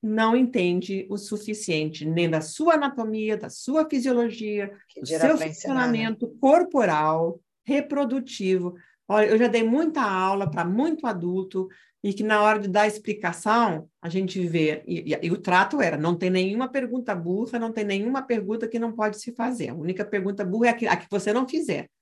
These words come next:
Speaker 1: Você tá com uma dúvida, pergunte." Então, assim, às vezes tinham vergonha, então escrevia umas perguntas e, e mandava. E a gente vê como muitos adultos também, né, não sabem.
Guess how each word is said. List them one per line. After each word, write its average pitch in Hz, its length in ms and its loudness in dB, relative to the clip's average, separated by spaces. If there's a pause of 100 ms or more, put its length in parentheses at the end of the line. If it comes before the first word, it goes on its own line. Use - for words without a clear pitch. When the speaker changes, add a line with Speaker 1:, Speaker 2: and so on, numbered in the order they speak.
(120)
Speaker 1:
Você - 140 0
tá 233 200 6
com 254 80 0
uma 208 160 2
dúvida, 214 340 -2
pergunte." 185 640 -6
Então, 165 260 -10
assim, 214 200 -10
às 160 120 -2
vezes 190 300 2
tinham 170 220 -2
vergonha, 160 320 0
então 190 120 -2
escrevia 196 420 -2
umas 190 180 -4
perguntas 196 500 -4
e, 226 220 -4 (260)
e 196 120 -2
mandava. 190 600 4 (420)
E 269 80 4
a 277 40 4
gente 302 360 0
vê 277 320 0
como 311 500 -6
muitos 269 560 2
adultos 165 720 -4
também, 339 520 4 (580)
né, 165 340 -6 (160)
não 180 240 0
sabem. 131 440 -8